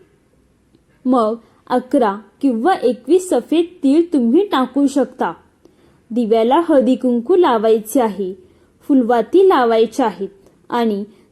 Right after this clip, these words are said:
देवाला नैवेद्य अर्पण करायचे आहे. अगदी हिंदी भाषिक नैवेद्याला, देवाला नैवेद्य अर्पण करणे याला भोग चढवणे असेही म्हणतात.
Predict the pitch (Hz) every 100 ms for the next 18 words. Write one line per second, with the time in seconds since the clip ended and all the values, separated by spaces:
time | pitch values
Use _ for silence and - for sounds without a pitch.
0 | - 233 214 220 247 381 339 247 214 233
1 | 220 320 220 202 302 370 277 240 226 -
2 | 254 220 190 - _ _ _ _ - 240
3 | 220 202 220 196 - - _ - 262 233
4 | 254 320 277 220 - 339 320 247 208 240
5 | 208 233 220 190 - 208 240 220 226 196
6 | 190 - _ - 240 220 240 233 370 285
7 | 214 254 262 254 220 208 190 180 - 247
8 | 247 240 349 311 247 262 269 - 247 233
9 | 233 294 349 247 254 247 254 247 247 233
10 | 214